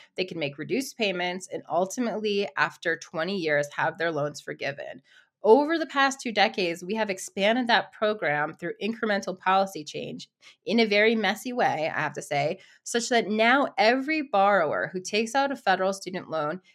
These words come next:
has the option of making a reduced monthly payment that is a proportion of their income.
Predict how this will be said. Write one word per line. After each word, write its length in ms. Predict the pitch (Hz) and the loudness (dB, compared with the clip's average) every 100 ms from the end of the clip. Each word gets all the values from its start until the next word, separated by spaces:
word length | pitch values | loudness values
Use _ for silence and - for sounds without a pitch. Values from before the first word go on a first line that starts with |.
| _ | _
has 380 | - 202 240 - | 2 4 4 0
the 180 | 285 - | -10 -2
option 640 | 175 160 - - 127 139 - | 0 0 -2 -8 -8 -10 -12
of 120 | 185 | -10
making 460 | 190 190 214 269 277 | -4 -4 -4 -4 -2
a 60 | 254 | -2
reduced 500 | 233 180 196 196 - | -2 -2 -4 -4 -6
monthly 360 | 160 185 220 | -6 -4 -6
payment 480 | 220 170 151 156 - | -6 -8 -6 -8 -6
that 160 | 196 175 | -2 0
is 140 | 170 | 0
a 140 | 143 143 | -4 -8
proportion 800 | - - - 175 185 202 196 - | -14 -14 -4 -2 -2 -2 -4 -4
of 160 | 160 160 | -4 -2
their 160 | 151 | -2
income. 340 | 123 135 - | -4 -10 -12